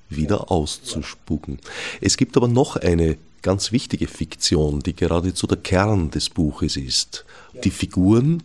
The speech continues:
des Buches erfinden sich genauso wie in der Lebensrealität, die sich auch abgespielt hat,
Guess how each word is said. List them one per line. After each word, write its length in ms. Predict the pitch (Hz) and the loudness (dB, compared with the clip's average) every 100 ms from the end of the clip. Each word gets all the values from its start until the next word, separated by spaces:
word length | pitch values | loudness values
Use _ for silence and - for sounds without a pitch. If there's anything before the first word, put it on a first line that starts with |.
| - | -2
des 180 | 110 - | -2 0
Buches 720 | 87 95 - 139 - - - - | 0 0 2 2 4 2 -2 -16
erfinden 600 | - 95 - 104 113 143 | -8 -8 0 0 0 0
sich 560 | 131 131 160 - - - - - | 0 0 0 -4 -12 -14 -20 -8
genauso 500 | 78 71 82 95 101 | -4 0 0 0 2
wie 140 | 98 | 2
in 160 | - 87 | 2 0
der 100 | 82 | -2
Lebensrealität, 1120 | 73 78 107 101 92 95 98 104 - 95 117 | 0 0 2 0 0 0 2 0 0 0 0
die 60 | 104 | -2
sich 260 | - 92 82 | -2 -2 -2
auch 100 | 65 | -2
abgespielt 680 | 73 - 98 - 92 85 | -4 -4 -6 0 -2 0
hat, 160 | 113 - | -4 -4